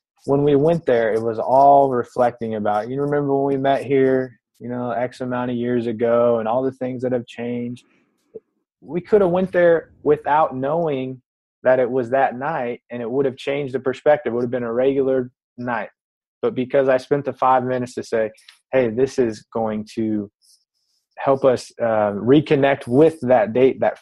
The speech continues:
first original date night," it really helped. So all I'm saying is that it took five minutes to think of it, put it on the calendar. So being intentional with that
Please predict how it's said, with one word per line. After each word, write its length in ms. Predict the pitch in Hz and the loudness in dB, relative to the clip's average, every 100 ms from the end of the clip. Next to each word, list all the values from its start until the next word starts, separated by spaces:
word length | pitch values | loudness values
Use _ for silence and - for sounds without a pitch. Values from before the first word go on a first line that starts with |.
| - | 0
first 300 | 160 156 135 | 0 0 -2
original 420 | 123 127 117 110 | 0 0 -2 -2
date 260 | 117 143 113 | 2 2 2
night," 280 | 107 101 - _ _ _ | -8 -8 -12 _ _ _
it 60 | 117 | -2
really 280 | 127 123 | 2 2
helped. 280 | 107 120 - | 4 0 0
So 340 | - 110 104 - _ _ | -2 0 0 -6 _ _
all 180 | 123 147 | 2 2
I'm 100 | 143 | 2
saying 400 | 123 143 143 131 | 0 0 2 0
is 80 | 117 | 0
that 120 | 113 | 0
it 100 | 110 | 0
took 160 | - 113 | -2 -4
five 280 | - 135 139 | 0 2 2
minutes 240 | 139 127 | -2 -4
to 80 | 113 | -6
think 240 | - 165 160 | -2 -2 0
of 120 | 151 | 0
it, 200 | 151 - _ - | 0 -6 _ 2
put 140 | 143 | 4
it 60 | 127 | 4
on 120 | 110 | 0
the 80 | 107 | -4
calendar. 560 | 147 143 135 117 107 - _ _ _ | -2 0 0 -2 -4 -8 _ _ _
So 180 | - 110 | -8 -2
being 320 | 135 143 135 | 2 2 0
intentional 720 | 107 - - 131 - 123 113 | -6 -10 -10 -10 -8 -8 -4
with 180 | 113 110 | -4 -2
that 320 | 113 107 104 | 0 2 2